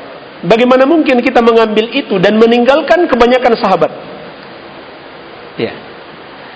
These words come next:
Dan lebih parah lagi, kita meninggalkan dalil-dalil yang sudah jelas. Ini aneh. Ya. Cara berdalil yang aneh. Mau mengikuti perbuatan satu dua orang sahabat,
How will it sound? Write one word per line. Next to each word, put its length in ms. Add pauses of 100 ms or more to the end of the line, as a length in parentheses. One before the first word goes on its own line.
Dan 240
lebih 240
parah 220
lagi, 340
kita 240
meninggalkan 720
dalil-dalil 480
yang 220
sudah 180
jelas. 240 (1300)
Ini 160
aneh. 280 (1160)
Ya. 80 (1040)
Cara 240
berdalil 400
yang 160
aneh. 240 (1200)
Mau 160
mengikuti 480
perbuatan 480
satu 260
dua 220
orang 160
sahabat, 340